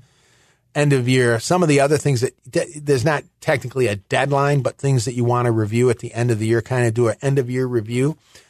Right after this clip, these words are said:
One of these is your estate plan. You know, take a look at it, see how it was set up. Have things changed during the year? Are your beneficiaries set up properly? Do a beneficiary audit. When was the last time you confirmed all your beneficiaries on your plans? Do you know who they are?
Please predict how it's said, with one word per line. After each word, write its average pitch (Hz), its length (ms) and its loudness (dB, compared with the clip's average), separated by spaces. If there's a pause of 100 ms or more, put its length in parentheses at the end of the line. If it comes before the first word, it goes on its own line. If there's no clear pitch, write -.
(160)
One 160 220 2
of 226 80 0
these 135 220 2
is 127 180 2
your 139 100 2
estate 151 320 0
plan. 95 340 -12 (460)
You 123 100 -4
know, 123 120 0
take 143 300 0
a 175 60 0
look 160 260 0
at 117 220 2
it, 104 100 -14
see 143 160 0
how 151 260 2
it 123 80 -4
was 113 100 -4
set 107 240 -2
up. 101 100 -4
Have 107 140 -8
things 156 300 0
changed 156 440 0
during 139 300 0
the 135 80 -4
year? 131 420 -2 (540)
Are 127 160 0
your 147 140 2
beneficiaries 147 760 0
set 110 200 -2
up 104 100 -6
properly? 104 440 -4
Do 139 240 2
a 180 60 2
beneficiary 117 680 -4
audit. 101 220 -6
When 131 120 -4
was 147 120 0
the 160 80 2
last 151 320 0
time 147 240 0
you 120 80 -2
confirmed 123 580 -4
all 127 180 2
your 131 140 -2
beneficiaries 117 800 -2 (100)
on 131 260 -2
your 117 220 2
plans? 107 500 -6
Do 110 100 -10
you 127 80 0
know 131 200 0
who 156 140 0
they 101 160 -6
are? - 240 -18